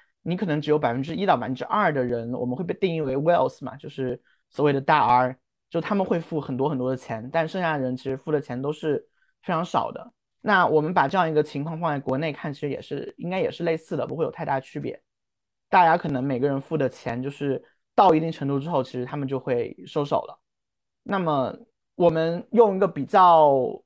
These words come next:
呃，其实也不能很专业，但是比较会常用的一个词，就是可能每个人的apu，它的，就是人均的付费量，呃，叫 average revenue per person 嘛。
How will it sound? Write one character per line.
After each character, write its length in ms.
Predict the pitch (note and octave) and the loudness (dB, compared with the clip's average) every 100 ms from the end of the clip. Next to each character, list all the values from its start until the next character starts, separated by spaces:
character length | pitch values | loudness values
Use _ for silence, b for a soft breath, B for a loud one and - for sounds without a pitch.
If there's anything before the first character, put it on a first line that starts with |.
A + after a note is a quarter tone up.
| _ _ _ _ - | _ _ _ _ -2
呃， 340 | D#3+ D3+ C#3 | 2 4 2
其 120 | - | 2
实 60 | A3+ | 2
也 80 | A3+ | 2
不 120 | A#3 | 0
能 180 | A#3+ A3+ | 0 0
很 120 | C#3+ | -2
专 200 | F#3 F#3+ | -4 -2
业， 100 | F3 | -2
但 120 | E3+ | -4
是 160 | F3 E3 | -6 -10
比 160 | - | -10
较 200 | C3 D#3 | 0 0
会 180 | D3+ E3+ | 2 -4
常 180 | D3 C#3 | -6 -10
用 100 | D3+ | -10
的 60 | D#3+ | -10
一 20 | |
个 60 | D3+ | -10
词， 120 | D3 | -10
就 80 | D#3+ | -10
是 120 | D#3+ | -10
可 120 | C#3+ | -12
能 100 | C3+ | -10
每 160 | D3+ C3 | -10 -6
个 80 | |
人 140 | D#3+ D3 | -6 -6
的 60 | |
apu， 440 | - E3+ - G#3+ - _ _ _ _ - | -2 -4 -2 -6 -8 _ _ _ _ -8
它 180 | F#3 | -4
的， 440 | F3 D#3 C3+ - - _ | 0 0 0 -4 -8 _
就 120 | - | -12
是 440 | F3 D#3+ D3+ C3+ - _ _ | -10 -4 -4 -4 -8 _ _
人 320 | F#3+ F#3 F#3+ | 0 2 2
均 240 | A3 C4+ C#4+ | -2 -4 0
的 140 | G#3 | 0
付 200 | D#3 A#3 | 0 -4
费 160 | A3 G3 | -4 0
量， 240 | G#3 E3+ - _ _ _ _ _ _ _ - | 0 0 -6 _ _ _ _ _ _ _ -10
呃， 280 | D#3 C#3 D3 | -6 -6 -8
叫 460 | - F3 D#3+ - - _ | 2 2 4 0 -10 _
average 600 | F3+ G3+ F#3+ E3 E3 - | 0 2 -2 -2 -6 -6
revenue 380 | D3+ D#3 E3+ D3 | -4 -2 -4 -8
per 160 | - | -8
person 340 | D3 E3 E3 D#3+ | -6 -6 -6 -8
嘛。 160 | - | -10